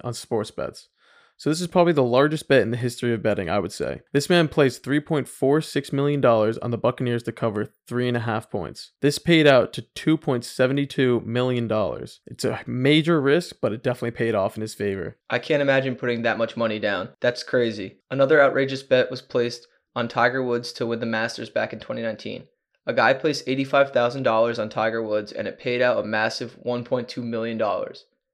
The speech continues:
Speaker 2: I also found that it was his first bet ever placed, and it was a winner too.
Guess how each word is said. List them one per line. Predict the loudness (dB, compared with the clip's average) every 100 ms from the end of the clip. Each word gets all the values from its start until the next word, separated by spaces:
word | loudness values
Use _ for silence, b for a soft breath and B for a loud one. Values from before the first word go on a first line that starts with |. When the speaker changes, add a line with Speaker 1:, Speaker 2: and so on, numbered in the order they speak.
| _ _
Speaker 2:
I | 2
also | 2 2 -2
found | 0 0 0
that | -2 -2
it | -6
was | -6
his | -10 -12
first | -4 -4 -2 0
bet | 0
ever | 2 -2 -2
placed, | -4 -4 -4 -12 b b b
and | -6
it |
was | -4
a | -4
winner | -4 -6
too. | -6 -8 -10